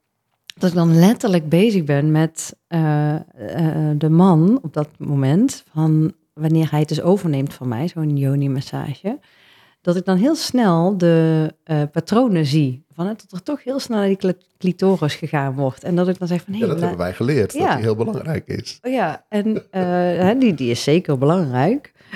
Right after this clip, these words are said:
Speaker 1: maar er is veel meer belangrijk van die hele, eh, yoni.
Speaker 2: Mhm.
Speaker 1: En dus dat ik dan echt letterlijk be-, zeg van, "Hey, we gaan nu die yoni even, of de, die clitoris even met rust laten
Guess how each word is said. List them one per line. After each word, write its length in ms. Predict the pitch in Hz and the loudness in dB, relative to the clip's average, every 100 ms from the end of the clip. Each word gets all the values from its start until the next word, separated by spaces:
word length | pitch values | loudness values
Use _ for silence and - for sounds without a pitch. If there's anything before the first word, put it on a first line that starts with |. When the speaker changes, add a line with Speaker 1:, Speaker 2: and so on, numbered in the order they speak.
| - | -10
Speaker 1:
maar 160 | 165 165 | -2 0
er 60 | |
is 140 | 160 147 | 2 0
veel 380 | - 190 185 160 | 2 4 4 2
meer 540 | 170 233 220 147 135 | 4 4 4 4 0
belangrijk 520 | 143 143 139 139 - | 0 0 0 -2 -6
van 140 | - 160 | -6 -4
die 100 | 147 | 0
hele, 540 | 160 151 147 143 139 - | 0 0 -2 -2 -6 -8
eh, 520 | 151 143 143 143 143 | -4 -4 -2 -2 2
yoni. 520 | 151 147 147 175 294 - _ _ _ | 4 6 6 4 2 -4 _ _ _
Speaker 2:
Mhm. 220 | 92 87 87 - _ | -6 -6 -8 -10 _
Speaker 1:
En 120 | - | -2
dus 120 | 214 | 0
dat 100 | 196 | 2
ik 80 | 196 | 2
dan 140 | 180 | 2
echt 140 | 202 190 | 2 4
letterlijk 440 | 196 311 269 196 | 6 4 2 -2
be-, 100 | 175 | -4
zeg 260 | - - 180 | -6 -2 -2
van, 120 | - | 0
"Hey, 220 | 185 226 156 | 2 2 2
we 60 | 165 | 2
gaan 140 | 156 | 2
nu 100 | 175 | 2
die 140 | 160 | 2
yoni 320 | 160 180 185 151 | 2 4 4 2
even, 320 | 147 131 123 | 0 -4 -4
of 140 | 180 - | -6 -4
de, 440 | 165 156 151 147 | 0 2 2 0
die 140 | 143 156 | -2 -4
clitoris 460 | - 156 220 185 | -4 0 2 4
even 140 | 147 135 | 2 0
met 160 | 143 - | -4 -2
rust 200 | 226 - | -2 0
laten 460 | 226 214 220 277 | 2 2 0 -2